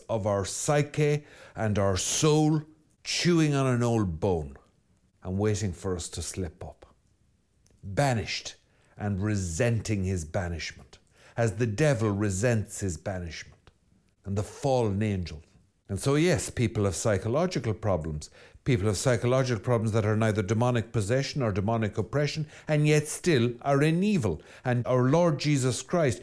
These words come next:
he moves through them, the perfect physician, the perfect teacher all rolled into one, Doctor Magnificus, magnificent doctor. And he moves through them.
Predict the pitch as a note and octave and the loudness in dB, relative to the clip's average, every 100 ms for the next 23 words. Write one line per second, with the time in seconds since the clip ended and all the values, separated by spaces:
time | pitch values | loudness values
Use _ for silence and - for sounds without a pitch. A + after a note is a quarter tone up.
0 | - - C#3 C#3+ D3 F#3+ G#3 C#3+ - - | -12 0 2 4 4 4 4 2 -4 -2
1 | F3+ C#3+ G#2+ - - - D3+ - - - | 0 2 -2 -4 -16 -4 -2 -2 -6 -4
2 | G#3 A3 - - G3+ F#3 - - _ - | 2 2 0 0 0 0 -6 -16 _ -10
3 | - E3+ D#3 F#3+ F3+ - E2+ - _ _ | 0 2 4 2 0 -2 -4 -6 _ _
4 | _ _ _ - - D3+ D3 D#3+ G#3 G3+ | _ _ _ -20 -2 -2 0 2 2 2
5 | F#3 E3+ - F3+ F#3 - D#3+ D#3+ D#3 D#3 | -2 -2 -4 -2 -2 0 2 2 2 2
6 | D3 D#3 D3+ C#3+ C#3+ C3 C#3 C3+ C3 A2+ | 2 2 2 2 0 -2 -2 -2 -2 -2
7 | - - D#3+ D#3 D#3 - D#3 D3 C#3+ C#3+ | -6 -4 2 2 0 -2 0 2 0 -2
8 | C3 C3+ C#3+ C3+ C3+ - G#2+ - - _ | -2 -2 -2 -2 -8 -4 -6 -6 -14 _
9 | _ _ _ - C#3 C3 D3 D#3 D#3 D3 | _ _ _ -2 0 2 0 0 0 -2
10 | - C3+ A#2+ C3 B2 - - - _ _ | -4 -6 -4 -4 -4 -6 -12 -12 _ _
11 | _ _ _ - A2+ B2+ B2+ C3 D#3+ F3+ | _ _ _ -6 -2 0 0 2 2 2
12 | F3 C#3+ - - E3 F3 C#3 F2 | 2 0 -4 -6 0 0 0 -2